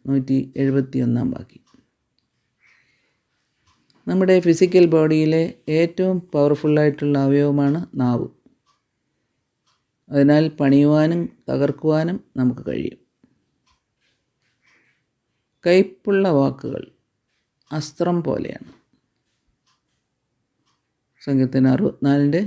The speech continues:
നാല്. മൂർച്ചയുള്ള ക്ഷൗരക്കത്തി പോലെയാണ്. അമ്പത്തിരണ്ടിൻ്റെ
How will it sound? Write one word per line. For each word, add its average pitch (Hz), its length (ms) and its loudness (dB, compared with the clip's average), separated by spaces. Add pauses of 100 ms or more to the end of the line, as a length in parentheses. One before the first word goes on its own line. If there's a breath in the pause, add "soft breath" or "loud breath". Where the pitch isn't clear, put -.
(220)
നാല്. - 300 -6 (2000)
മൂർച്ചയുള്ള 165 640 0 (500)
ക്ഷൗരക്കത്തി 160 640 0
പോലെയാണ്. - 500 -10 (1040)
അമ്പത്തിരണ്ടിൻ്റെ 143 800 0